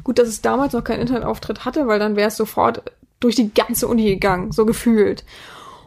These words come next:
Und dann hab ich mir überlegt, "Was mache ich denn?" Und ich bin ja sowieso ein offener Mensch, hab immer sofort mit Freunden darüber angefangen zu sprechen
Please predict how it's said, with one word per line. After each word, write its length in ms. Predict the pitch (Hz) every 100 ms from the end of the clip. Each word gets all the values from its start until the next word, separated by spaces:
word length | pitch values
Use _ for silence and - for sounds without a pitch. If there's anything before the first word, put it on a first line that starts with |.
| _
Und 380 | - - 214 202
dann 160 | 214
hab 80 | 226
ich 80 | 220
mir 60 | 226
überlegt, 340 | 220 220 214
"Was 140 | 214
mache 260 | 214 214 285
ich 140 | 269
denn?" 420 | - 262 262 269 262
Und 220 | 226 226
ich 120 | 220
bin 120 | 226
ja 100 | 226
sowieso 280 | 220 220 214
ein 80 | 269
offener 340 | 254 240 247
Mensch, 380 | 226 226 247 247
hab 80 | 233
immer 180 | 226 226
sofort 540 | 214 - 220 233 247
mit 220 | 226 214
Freunden 440 | - - 208 233 233
darüber 340 | 226 226 220
angefangen 420 | - 226 220 220
zu 120 | 208 220
sprechen 600 | - - 214 - 269